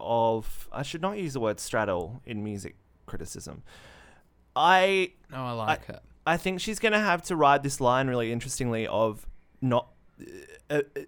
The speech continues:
Speaker 1: of working out what her fans want her to do and
Speaker 2: Yeah.
Speaker 1: how to tap into more humans. Because you're right, I think Blame It On Your Love is a good,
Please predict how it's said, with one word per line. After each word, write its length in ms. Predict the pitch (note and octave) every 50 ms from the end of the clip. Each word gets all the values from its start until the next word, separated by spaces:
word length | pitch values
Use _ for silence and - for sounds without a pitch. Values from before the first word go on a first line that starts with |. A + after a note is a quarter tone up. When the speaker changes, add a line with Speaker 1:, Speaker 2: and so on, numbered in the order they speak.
| _ _ _
Speaker 1:
of 200 | - D#3 C#3 B2+ C3+
working 360 | D#3 D#3+ E3+ F#3 - G3+ F#3
out 180 | E3+ D3+ - C#3
what 220 | C3+ C#3 - -
her 200 | C#3 D3 C3 B2
fans 600 | - - - - B2+ A#2+ B2 B2 A#2+ B2 B2 -
want 840 | A2+ G#2 G#2+ A#2 A#2 A2+ G#2 F#2+ G#2 A#2+ - _ - - - - - - - - - - - - -
her 220 | - C3+ B2+ B2
to 160 | - - A#2+
do 640 | G2+ G2 - C3 B2+ A#2+ A2+ G2 F2 C#2+ B1+ G#2+ G#2+ - - - - _ _ _ _ _ _ _ _ _ _ _ -
and 280 | C3+ C3 B2 B2 A#2+
Speaker 2:
Yeah. 100 | A2+ F#2+
Speaker 1:
how 300 | - - C#3 C3+ A#2+ A#2+ B2
to 200 | - - C3 B2
tap 360 | - - - B2 A2+ - -
into 300 | B2 B2+ A#2+ A#2+ - C3
more 640 | A#2+ A2+ A2 A2 A2 A2+ A2+ A2+ A2+ A2 A2 - - - - _ _ _ _ _
humans. 880 | - - C3+ C3+ C3+ B2 G2 F2+ D#2+ - G2+ - C3 - - - - - - - - - -
Because 400 | - C#3 C3+ - D3 C#3 B2+ B2+
you're 100 | C#3 C3+
right, 300 | C3 C#3 C#3+ D3+ C#3+ C3 -
I 100 | C3 C3
think 200 | C3+ D3 D3 B2+
Blame 200 | C#3 C3+ C3+ C3+
It 60 | C3
On 80 | B2+
Your 100 | B2 A#2
Love 140 | A#2+ A#2 A2+ A2
is 60 | A2
a 40 | G#2+
good, 140 | A#2 A2